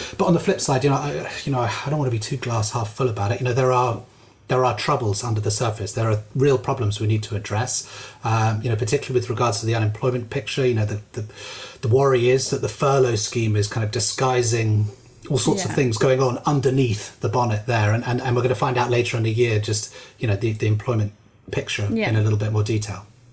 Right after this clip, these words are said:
Speaker 2: Thanks, Will. Can we look specifically now at the housing market?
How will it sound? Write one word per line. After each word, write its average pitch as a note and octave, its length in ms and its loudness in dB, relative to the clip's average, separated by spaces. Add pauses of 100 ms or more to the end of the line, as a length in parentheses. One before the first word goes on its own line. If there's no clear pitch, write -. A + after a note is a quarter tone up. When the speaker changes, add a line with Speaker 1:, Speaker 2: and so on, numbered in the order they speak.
Speaker 2:
Thanks, C#4+ 400 -2
Will. G3+ 420 2
Can D#4+ 240 0
we G4 120 2
look G4 200 4
specifically - 920 -2
now G#3 260 4
at G#3 100 0
the A#3 60 0
housing A#3 440 0
market? G#3 680 0